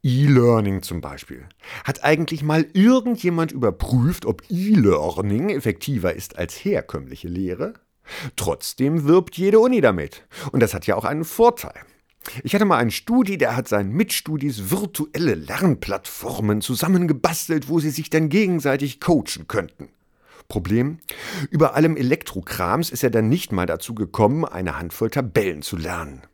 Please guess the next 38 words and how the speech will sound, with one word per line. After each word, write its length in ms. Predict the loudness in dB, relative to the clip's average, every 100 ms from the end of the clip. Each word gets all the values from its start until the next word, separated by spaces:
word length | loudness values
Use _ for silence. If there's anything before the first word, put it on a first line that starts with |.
| _ -16 -10 -8
Von 160 | 0 2
der 80 | 2
Klausur 540 | 4 2 4 4 4
hat 80 | 2
er 80 | -4
sich 220 | -6 -8
abgemeldet. 920 | -10 -6 -8 -8 -12 -14 -16 -18 -20 _ _ _ -2
Er 120 | 0
denkt 280 | 0 -2 -2
aber 280 | -2 -2 -4
ho-, 80 | -6
bis 280 | -4 -4
heute, 400 | -4 -2 -2 -2
er 100 | -2
hätte 240 | -6 -8 -10
was 160 | -6
geleistet. 640 | -2 -2 -2 -6 -14 -20 _ _ _ -18 -6
Mal 140 | 0 2
im 100 | 0
Ernst, 340 | -4 -8 -14 -14 -4
Sie 180 | 2 4
haben 240 | 4 4
doch 220 | 2 2 0
alle 400 | 2 4 2 0
tolle 380 | -2 0 2 2
Lerntools 760 | 0 0 0 0 4 4 2
auf 120 | -2
Ihren 180 | -2 -4
Smartphones 800 | -4 -4 -4 -4 -2 0 0 0
und 160 | -4 -2
Rechnern, 460 | -4 -4 -10 -10
oder? 400 | -2 -2 0 -4 -8 _ _ _ -18 -10 2
Nutzen 500 | 4 6 4 0 -2
Sie 220 | 0 -2
die 200 | 0 2
wirklich 360 | 2 2 -4 -2
zum 180 | -2
Lernen? 560 | -2 -2 -2 -2 -2 -4